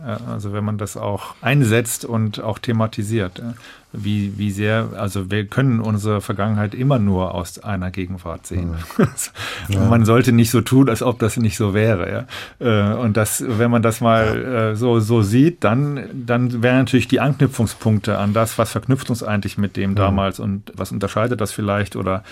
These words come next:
Speaker 1: wie unterschiedlich sind die Sichtweisen darauf, wie hat sich das verändert und so, die können dann ja auch der, der Leitfaden werden.
Speaker 2: Mhm.
Speaker 1: Ja. Das ist das eigentlich Spannende, finde ich. Und dadurch kann man die Menschen ja auch viel mehr abholen bei dem, wie sie das heute sehen, als wenn man das so akademisch aus irgendeiner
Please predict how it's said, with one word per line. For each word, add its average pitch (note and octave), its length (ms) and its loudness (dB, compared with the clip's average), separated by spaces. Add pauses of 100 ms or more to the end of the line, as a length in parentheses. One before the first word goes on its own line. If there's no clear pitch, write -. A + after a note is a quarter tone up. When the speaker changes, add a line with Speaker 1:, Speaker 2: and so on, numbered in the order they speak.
(360)
Speaker 1:
wie A#2 80 -2
unterschiedlich A2+ 560 -2
sind G#2+ 200 0
die A2 60 2
Sichtweisen G#2 600 0
darauf, G#2 480 -2
wie G#2 40 0
hat G2 100 -4
sich G#2 80 -8
das - 180 -8
verändert G#2+ 420 -2
und G#2+ 120 -6
so, G#2 220 -6 (280)
die G#2+ 80 -2
können B2 220 0
dann A#2+ 120 4
ja A2+ 100 4
auch A2 120 2
der, A#2 180 2
der A2+ 160 0
Leitfaden F#2+ 560 -2
werden. F#2 440 -2
Speaker 2:
Mhm. E2 80 -4
Speaker 1:
Ja. G#2+ 200 -8 (300)
Das A2 160 0
ist C3 100 2
das G#2+ 120 -2
eigentlich G#2 300 0
Spannende, G#2 460 0
finde F2+ 260 -8
ich. F#2 60 -8
Und F#2+ 60 -4
dadurch F#2 220 -4
kann G#2+ 120 -2
man G2+ 160 2
die G2 140 0
Menschen G2+ 340 0
ja G2+ 140 0
auch G2 100 -6
viel G#2+ 200 -4
mehr G2+ 400 -2
abholen A2+ 760 6
bei G#2+ 340 2
dem, G#2 640 0
wie G#2 140 0
sie A2+ 160 0
das A#2 240 0
heute A2+ 300 4
sehen, A#2 500 2
als G#2+ 340 -4
wenn A2 140 2
man G#2+ 80 2
das G#2+ 140 0
so G2+ 80 -2
akademisch A2 640 0
aus G#2 200 -4
irgendeiner G2+ 460 0